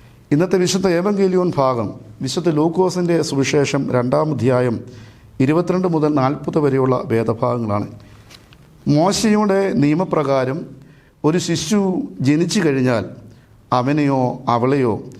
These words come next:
യെരുശലേം ദേവാലയത്തിൽ ശിശുവിൻ്റെ അമ്മയ്ക്ക് പ്രവേശിക്കുവാൻ അനുവാദമുള്ള നാൽപതാം ദിനത്തിൽ ഒരു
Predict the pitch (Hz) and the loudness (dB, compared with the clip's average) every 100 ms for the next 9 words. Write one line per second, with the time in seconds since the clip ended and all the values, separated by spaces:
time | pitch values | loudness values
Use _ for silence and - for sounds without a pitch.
0 | - - - 135 175 196 202 208 180 170 | -20 -8 -2 0 2 0 0 2 2 2
1 | 165 160 160 160 165 156 147 - - - | 2 0 -2 0 0 0 -2 -8 -18 -20
2 | - - - 135 175 180 180 175 - 143 | -20 -8 -2 0 2 0 2 2 2 0
3 | 170 175 170 147 147 190 190 180 170 170 | 0 0 0 2 2 2 0 -4 -2 -2
4 | 160 - 127 139 147 165 175 165 143 143 | -2 -4 -2 0 2 0 0 -2 0 0
5 | 143 - - - - - _ _ _ 135 | 0 -6 -16 -20 -20 -20 _ _ _ 0
6 | 139 185 196 196 202 170 156 156 143 107 | 2 2 0 0 0 0 -2 -2 -2 -4
7 | - - - 123 | -10 -20 -8 -2